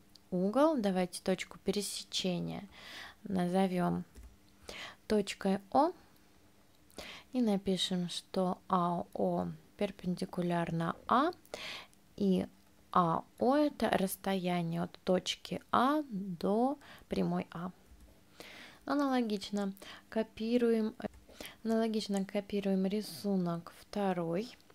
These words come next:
Ставим точку Б. Проводим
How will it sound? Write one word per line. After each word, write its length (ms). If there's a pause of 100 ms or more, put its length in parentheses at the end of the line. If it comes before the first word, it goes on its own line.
(2750)
Ставим 540
точку 440
Б. 320 (4000)
Проводим 880